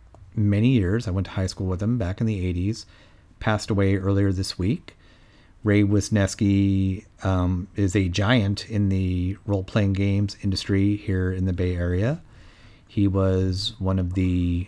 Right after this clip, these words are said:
I believe he was the founder or the, either the proprietor or the owner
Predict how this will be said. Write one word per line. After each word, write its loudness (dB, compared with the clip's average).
I -6
believe -2
he 0
was -4
the -8
founder -2
or -4
the, -2
either 0
the 0
proprietor 2
or 2
the -2
owner 0